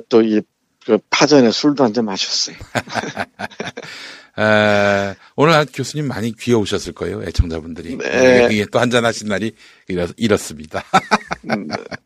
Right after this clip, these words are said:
Speaker 1: 그 흉보지 말기.
Speaker 2: 아이, 별 말씀을요. 또 이렇게
Speaker 1: 네.
Speaker 2: 한잔 하신 분들한테 시를 들어야 시가, 시의 맛이 나는 거죠.
Speaker 1: 그래요. 나, 나중에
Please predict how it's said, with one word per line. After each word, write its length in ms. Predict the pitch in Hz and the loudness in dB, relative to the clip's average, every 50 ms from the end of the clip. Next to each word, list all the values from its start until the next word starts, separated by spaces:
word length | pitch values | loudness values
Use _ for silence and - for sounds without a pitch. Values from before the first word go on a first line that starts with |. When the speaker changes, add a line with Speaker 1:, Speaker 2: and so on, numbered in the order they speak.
| - - - _ - - - | -12 -12 -12 _ -16 -18 -14
Speaker 1:
그 140 | - - - | -8 -4 2
흉보지 460 | - 208 202 196 180 170 160 151 156 | 4 6 8 8 8 8 8 8 8
말기. 320 | 147 110 107 104 92 85 | 6 4 2 2 0 0
Speaker 2:
아이, 560 | 110 123 135 151 165 175 190 190 185 165 131 | 0 2 4 4 6 6 6 6 6 4 2
별 120 | 110 107 110 | 0 0 -2
말씀을요. 500 | 107 98 - - 87 87 85 101 120 123 117 - - - - - - - - | -2 -4 -6 -8 -8 -8 -8 -8 -8 -10 -12 -14 -14 -12 -12 -12 -4 2 4
또 60 | 170 | 4
이렇게 180 | 185 - 226 | 6 6 4
Speaker 1:
네. 180 | 214 233 226 220 - - - | 4 4 2 2 0 -4 -6
Speaker 2:
한잔 240 | - 175 160 196 196 | -2 2 4 4 4
하신 280 | 202 190 - 214 208 196 | 4 4 2 2 2 2
분들한테 560 | 214 190 180 190 180 151 165 165 151 139 - - | 2 4 4 4 4 2 2 0 0 0 -2 -4
시를 380 | - - - 190 160 160 156 131 | -6 -2 0 0 0 0 0 -2
들어야 460 | - 120 107 95 92 90 90 92 98 | 0 0 0 2 2 0 -2 -4 -6
시가, 540 | - - - - 127 110 107 104 101 98 - - _ _ - - - - | -6 -6 -6 -6 -4 -2 -2 -2 -2 -4 -10 -16 _ _ -20 -20 -12 -6
시의 280 | - - - 170 160 | -4 -2 -2 0 0
맛이 280 | 147 135 113 - - - | 0 0 -2 -2 -2 -2
나는 240 | 104 92 80 80 78 | -2 -2 -4 -6 -10
거죠. 460 | - - - - - - - - - - - 143 - _ | -16 -18 -20 -20 -20 -18 -20 -20 -20 -20 -20 -20 -16 _
Speaker 1:
그래요. 560 | - - - 135 127 208 220 208 92 87 82 - - - - - 117 | -8 0 4 4 4 6 4 4 2 0 -2 -6 -8 -2 0 4 6
나, 180 | 127 127 123 120 | 6 6 6 6
나중에 480 | 127 131 135 143 160 175 170 151 127 | 6 6 6 6 6 6 6 4 4